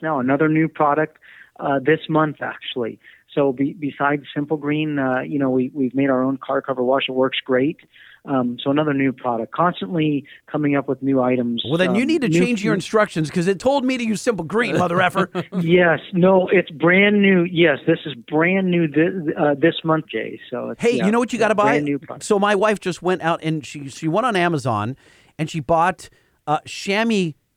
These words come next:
Speaker 2: detergent so she could clean our chamois and, and, and microfiber towels without leaving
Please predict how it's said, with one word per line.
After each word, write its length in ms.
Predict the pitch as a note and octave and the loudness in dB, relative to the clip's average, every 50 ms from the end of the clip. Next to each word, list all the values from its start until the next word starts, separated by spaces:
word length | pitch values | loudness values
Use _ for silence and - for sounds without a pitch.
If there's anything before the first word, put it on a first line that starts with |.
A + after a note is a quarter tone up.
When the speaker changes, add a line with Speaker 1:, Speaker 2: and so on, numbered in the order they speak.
| _ _ _ - A#2+ | _ _ _ -20 -6
Speaker 2:
detergent 800 | - D#3 D#3 - - - G3+ G#3 G3 D#3 C3+ A#2+ A#2 A#2 - - _ _ _ _ | -4 -4 -4 -4 -4 -2 0 0 0 0 -4 -6 -6 -6 -8 -14 _ _ _ _
so 180 | - - E3 D3+ | -4 -4 -2 -2
she 180 | - - D3+ | -2 -4 -4
could 260 | - D#3 D3+ C3+ - - - | -2 -2 -2 -4 -6 -10 -16
clean 400 | - - F3 F#3 F#3+ G3 G#3 G3+ | -8 -4 -2 -2 0 0 -2 -2
our 100 | D3+ D#3 | -2 -4
chamois 460 | D3+ - F#3 E3+ F3 F#3 F#3 F3+ D#3 - | -4 -2 -2 -2 0 0 -2 -2 -4 -6
and, 220 | - D3+ D3 C#3+ C#3+ | -4 -4 -2 -2 -4
and, 220 | - C#3+ D3 C#3+ C3+ | -4 -4 -4 -4 -2
and 160 | B2 D3 D3 | -2 0 0
microfiber 500 | D3+ E3 F3 - D#3+ - F3 D#3+ D#3+ D3+ | 0 0 0 -2 -2 -2 0 0 0 -2
towels 380 | - D#3 D3 C3 B2+ B2 A2+ | -2 -2 -2 -2 -2 -4 -2
without 300 | B2+ D3 D#3 D#3+ F3 F3 | 0 0 2 2 0 0
leaving 500 | E3 F#3 F#3 F3+ D#3+ E3+ D#3+ D#3 D3 D3+ | -2 -4 -4 -2 -2 -2 0 0 0 -2